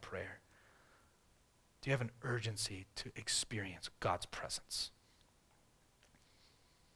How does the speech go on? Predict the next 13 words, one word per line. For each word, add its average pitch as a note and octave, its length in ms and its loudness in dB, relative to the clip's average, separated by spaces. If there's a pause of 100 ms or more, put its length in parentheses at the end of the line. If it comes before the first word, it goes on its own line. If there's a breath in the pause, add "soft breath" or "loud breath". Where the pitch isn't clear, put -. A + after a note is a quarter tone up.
(1000)
I - 20 -14
think A#2+ 140 -4
for A#2+ 120 0
me, D#3 160 4
maybe D3 260 6
that C#3 100 10
answer C3+ 220 4
is A#2 80 2
no A#2+ 480 8
more A#2+ 160 6
times C3 340 2
than C3 320 -2 (240)
not. B2 300 0